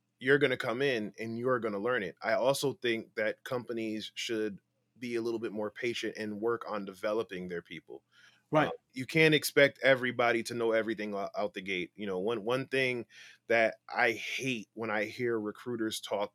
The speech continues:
Speaker 1: to, whether it was me in the past or, you know, mentees or anything, is you need to be able to come in and hit the ground running.
Speaker 2: Right.
Speaker 1: There needs to be a, a, a, a,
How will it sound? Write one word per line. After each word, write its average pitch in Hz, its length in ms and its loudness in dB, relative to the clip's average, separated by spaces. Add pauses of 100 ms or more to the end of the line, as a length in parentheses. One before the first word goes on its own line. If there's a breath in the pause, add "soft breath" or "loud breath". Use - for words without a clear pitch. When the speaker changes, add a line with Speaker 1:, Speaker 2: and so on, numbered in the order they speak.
(100)
Speaker 1:
to, 104 400 -4
whether 113 340 -2
it 104 60 -2
was 95 180 -10
me 117 140 -2
in 110 80 -2
the 110 40 -2
past 113 460 0
or, 98 340 -4
you 113 100 -10
know, 98 240 -6 (160)
mentees 110 600 -6
or 104 80 -4
anything, 101 320 -6
is 95 180 -8 (480 loud breath)
you 147 120 0
need 170 160 8
to 160 60 4
be 151 120 6
able 143 120 6
to 143 40 0
come 143 220 0
in 131 100 0
and 117 100 -6
hit 131 140 -8
the 113 60 -4
ground 107 320 -2
running. 92 280 -6 (400)
Speaker 2:
Right. 123 200 -4 (720)
Speaker 1:
There 160 240 10
needs 170 540 8
to 156 120 4
be 123 580 -2 (340)
a, 110 140 0 (120)
a, 104 160 -2
a, 107 100 -2 (220)
a, 120 60 -2